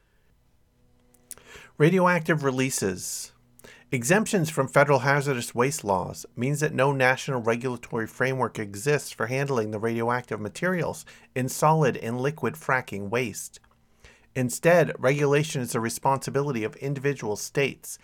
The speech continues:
which vary widely in their approaches. High levels of radiation documented in fracking wastewater from many shale formations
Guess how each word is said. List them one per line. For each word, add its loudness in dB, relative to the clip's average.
which -4
vary 4
widely 2
in -4
their 0
approaches. -4
High 0
levels 2
of -6
radiation -2
documented 0
in -2
fracking 0
wastewater 0
from -4
many 0
shale -4
formations -8